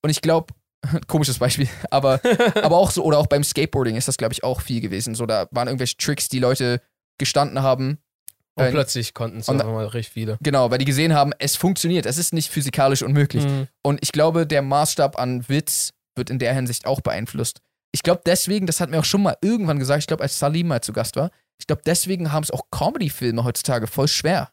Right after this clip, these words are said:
Speaker 2: Ja, du, nee, du hast absolut recht. Andererseits sehe ich schon immer wieder so Lacher in Filmen, wo ich mir so denke, Mann, die sind schon echt kreativ, die Writer.
Speaker 1: Auf jeden Fall.
Speaker 2: Aber ja, du hast auch auf der anderen Seite recht. Was ich mich hier frage ist, denkst du, es gibt irgendwann einen Deckel?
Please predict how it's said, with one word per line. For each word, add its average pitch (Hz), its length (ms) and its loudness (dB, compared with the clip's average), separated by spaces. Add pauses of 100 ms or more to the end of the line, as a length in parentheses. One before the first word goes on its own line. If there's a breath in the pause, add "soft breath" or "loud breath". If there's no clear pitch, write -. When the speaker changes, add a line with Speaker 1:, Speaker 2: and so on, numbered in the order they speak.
(120)
Speaker 2:
Ja, 175 260 2
du, 214 240 -4
nee, 277 120 0
du 233 80 4
hast 208 140 2
absolut 190 380 -2
recht. 151 300 -2 (260)
Andererseits 190 500 2
sehe 139 340 -2
ich - 320 -6
schon 185 240 -2
immer 180 280 0
wieder 170 240 0
so 143 380 0 (140)
Lacher 147 440 0
in 135 120 -4
Filmen, 147 460 -2 (120)
wo 131 100 -4
ich - 100 -6
mir 135 80 -2
so 127 120 -2
denke, 131 260 -2
Mann, 131 340 0
die 123 120 -2
sind 123 200 -2
schon 131 180 -4 (200)
echt 143 320 -2
kreativ, 131 420 0
die 117 160 -2
Writer. 110 320 0
Speaker 1:
Auf 131 140 2
jeden 143 140 2
Fall. 131 340 2
Speaker 2:
Aber 160 160 2
ja, 190 120 6
du 165 120 4
hast 170 140 2
auch 170 180 2 (100)
auf 147 100 -2
der - 120 -2
anderen 165 240 0
Seite 127 260 0
recht. 117 220 -4 (180)
Was 139 240 -2
ich 175 80 -4
mich 208 140 -2
hier 190 140 -2
frage 151 360 0
ist, 143 440 -2 (120)
denkst 143 300 -2
du, 139 100 0
es 117 220 -4
gibt - 220 -6
irgendwann 123 420 -2
einen 107 320 -4
Deckel? 208 400 -2